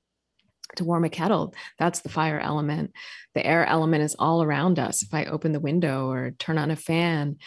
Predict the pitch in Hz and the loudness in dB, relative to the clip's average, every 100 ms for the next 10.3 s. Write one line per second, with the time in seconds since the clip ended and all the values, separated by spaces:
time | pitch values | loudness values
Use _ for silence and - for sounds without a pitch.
0 | - - 175 180 185 170 - 170 202 220 | -18 -2 0 4 4 4 2 4 6 6
1 | 185 165 156 180 185 180 - 170 165 151 | 4 4 4 4 4 2 2 0 0 2
2 | - - 160 175 226 240 247 247 247 240 | 2 2 2 4 4 6 6 4 2 2
3 | 240 240 240 240 233 226 233 254 247 226 | 4 2 2 4 6 6 4 2 2 2
4 | 185 156 156 147 - - - - _ - | 2 4 4 2 -2 -12 -20 -20 _ 0
5 | 170 147 - - _ _ - 160 151 160 | 2 4 2 -4 _ _ -2 -2 0 2
6 | 156 170 220 180 _ - 160 - 165 160 | 4 6 4 0 _ -2 0 2 2 2
7 | 143 143 180 208 208 - - - - _ | 2 2 2 2 0 -8 -20 -20 -20 _
8 | 220 233 302 311 220 226 226 214 - 185 | 6 8 6 4 4 6 6 6 4 4
9 | 180 175 - 180 - 175 170 - 175 175 | 6 4 2 0 0 0 -2 0 2 4
10 | 170 170 | 4 2